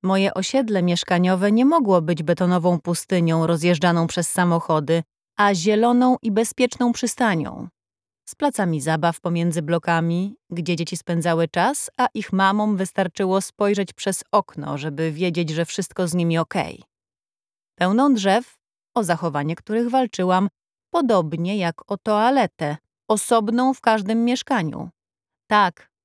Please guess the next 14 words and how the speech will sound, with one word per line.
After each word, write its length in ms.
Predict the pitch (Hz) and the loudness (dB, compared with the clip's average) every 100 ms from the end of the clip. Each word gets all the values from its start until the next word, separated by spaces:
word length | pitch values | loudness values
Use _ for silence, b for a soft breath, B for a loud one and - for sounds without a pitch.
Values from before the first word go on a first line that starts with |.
| _ _ - | _ _ -2
toaletę. 920 | 226 226 220 214 214 226 - 151 135 - _ _ _ _ _ _ _ _ - | 2 4 4 4 2 0 -2 -4 -4 -8 _ _ _ _ _ _ _ _ -10
Dziś 240 | 165 175 | -8 -6
to 100 | - | -4
niewyobrażalne, 1040 | 180 180 180 170 165 160 131 110 - 73 - _ _ _ | -2 0 2 2 0 0 -4 -8 -12 -14 -18 _ _ _
ale 260 | - 208 294 | -2 0 0
kiedyś 600 | - 196 160 190 311 - | 0 -2 0 -4 -6 -8
projektowano 800 | - 214 220 - 240 196 185 202 | -4 -2 -2 -2 0 0 0 0
je 160 | 214 | 0
na 140 | 226 233 | 0 0
korytarzach, 880 | - 247 285 330 180 - - - _ _ - | 0 0 2 0 0 -4 -12 -16 _ _ -14
wspólne 640 | - - - 190 170 170 185 | -12 -8 -2 0 2 0 0
dla 220 | 196 202 | 0 0
wielu 300 | 196 208 220 | 2 2 4
lokali. 680 | 262 - 226 135 92 - | 2 2 0 0 -8 -16